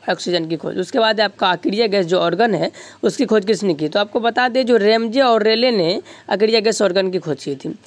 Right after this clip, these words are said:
थोरियम की खोज किसने की? तो वो आपको पता ही होगा जो बर्जी-, बर्जीलियस, सॉरी, बर्जीलियस जी ने थोरियम की खोज की थी। और उसके बाद है टेलीविजन की खोज, जे एल बेट जी ने किया था टेलीविजन की खोज। उसके बाद है आपका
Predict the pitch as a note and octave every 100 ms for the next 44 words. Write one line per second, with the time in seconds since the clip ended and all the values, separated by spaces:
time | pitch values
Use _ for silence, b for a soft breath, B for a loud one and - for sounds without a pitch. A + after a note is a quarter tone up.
0 | B B - A3 A#3 C4 B3+ B3+ B3+ F4
1 | A#3+ C#4+ D#4 C#4+ D4+ C#4+ - _ G3+ F#3+
2 | G#3+ G3+ G#3+ A#3+ A#3+ G3+ F3 F3+ G#3 E3+
3 | G#3 G3 C4 C#4 D4 G#4 B B - G3
4 | G3 G#3 A3 A3+ E3 - - - - D3
5 | D3 F3+ G3 A3+ C4 F#3+ F#3+ B3 C4 G#3+
6 | F#3+ F3+ G3 G3+ - D#3 D3+ - B B
7 | B A#3 A#3 C4 B3+ A#3+ C4 - C4 C4
8 | B3+ A#3+ G#3+ F#3 D#3+ D3+ C#3 - b -
9 | D#3 G#3 A#3 G3 E3+ F3+ E3 F#3 G#3 G3+
10 | B3 B3 D#4+ - F#3 F3 E3+ F#3+ G3+ B3+
11 | - D#3 F3 - A3+ A#3 A#3+ A#3+ G3 E3+